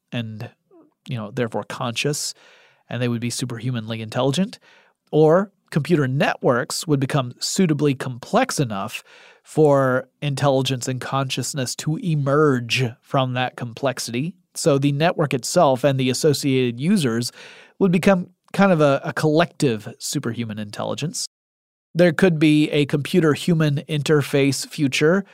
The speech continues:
where these interfaces are so sophisticated that we can augment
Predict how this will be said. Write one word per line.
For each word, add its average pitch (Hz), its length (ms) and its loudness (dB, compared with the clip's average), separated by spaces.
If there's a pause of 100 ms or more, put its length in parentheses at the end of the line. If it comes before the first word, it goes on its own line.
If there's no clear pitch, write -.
(260)
where 139 420 4
these 147 240 4
interfaces 139 600 2
are 123 160 2
so 143 240 2
sophisticated 135 800 -2 (340)
that 143 240 0
we 147 200 2
can 139 220 -2 (120)
augment 143 640 2